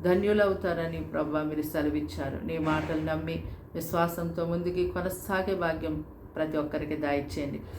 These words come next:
వారిని, వారి పిల్లల్ని పోషించండి. ప్రతి శోధ నుంచి వారిని ఇప్పుడే తప్పించండి.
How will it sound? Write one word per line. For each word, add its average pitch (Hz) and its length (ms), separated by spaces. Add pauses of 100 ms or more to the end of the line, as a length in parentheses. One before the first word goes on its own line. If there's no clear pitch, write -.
(160)
వారిని, 165 260
వారి 170 220
పిల్లల్ని 170 360
పోషించండి. 175 720
ప్రతి 175 380
శోధ 190 520
నుంచి 196 300
వారిని 170 220
ఇప్పుడే 220 300
తప్పించండి. - 1000